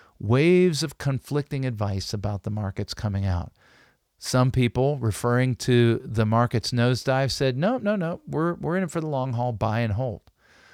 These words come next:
Well, buy and hold may be a strategy if it's accompanied by a plan that says, "These are the exact investments you should hold for the long run." But a lot of people had no plan, and it was merely the whim of the advisor or the whim of the broker at the moment.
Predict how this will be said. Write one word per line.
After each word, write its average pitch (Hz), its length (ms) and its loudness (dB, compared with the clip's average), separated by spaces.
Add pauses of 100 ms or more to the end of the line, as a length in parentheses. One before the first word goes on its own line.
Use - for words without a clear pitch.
(240)
Well, - 140 -6
buy 147 200 2
and 156 120 0
hold 160 180 -2
may 139 160 0
be 117 160 0
a 104 60 2
strategy 135 640 -2
if 107 120 -2
it's 113 160 -4
accompanied 147 640 -4
by 104 180 -2
a 92 80 2
plan 165 400 0
that 120 160 -2
says, 113 320 -2
"These 233 300 -2
are 147 140 2
the 123 140 2
exact 123 520 -2
investments 127 600 -4
you 151 160 -2
should 185 180 -2
hold 123 240 -2
for 117 120 -2
the 110 80 0
long 147 300 -2
run." 110 220 -10 (840)
But 117 120 -4
a 135 40 -2
lot 131 160 0
of 156 80 -2
people 135 260 0
had 143 340 0
no 104 140 0
plan, 73 440 -6 (280)
and 180 120 0
it 185 40 2
was 135 160 0
merely 175 360 0
the 156 120 -2
whim 151 520 0
of 127 260 -4
the 127 140 0
advisor 120 440 0
or 117 140 -4
the 120 140 -4
whim 147 420 -2
of 123 160 -6
the 120 80 -4
broker 117 400 0
at 101 140 -6
the 110 60 -2
moment. 113 360 -2